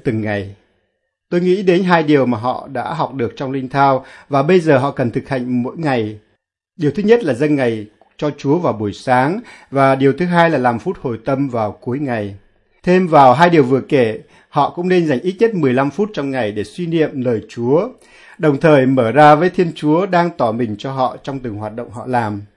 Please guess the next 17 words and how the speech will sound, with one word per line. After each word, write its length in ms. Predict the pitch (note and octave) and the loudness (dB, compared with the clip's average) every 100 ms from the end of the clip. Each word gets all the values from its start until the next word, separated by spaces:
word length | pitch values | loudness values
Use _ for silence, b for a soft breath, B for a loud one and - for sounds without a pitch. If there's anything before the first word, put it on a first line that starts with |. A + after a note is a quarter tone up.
| _ | _
Nếu 220 | E3+ F3 G3+ | 0 2 2
trong 160 | F3 D#3 | 2 0
linh 160 | D#3 | 0
thao, 440 | D3+ D3 D3 A#2 - | 4 6 6 4 -4
họ 160 | - C3+ | -8 -6
cầu 180 | - C3+ | -4 -2
nguyện 240 | C#3+ C3+ | 0 0
mỗi 160 | C#3+ G3 | 0 2
ngày 160 | D3+ | 0
bốn 200 | B2 C#3+ | 2 2
lần, 320 | F#3 D3+ B2 G#2 B B | 4 2 2 -4 B B
mỗi 160 | E3 | 4
lần 140 | G#3+ D#3 | 4 4
một 140 | C#3 - | 2 2
tiếng 160 | F#3 | 2
đồng 180 | G#3+ C#3 | 2 0
hồ, 400 | B2+ C3+ A#2+ | 0 2 0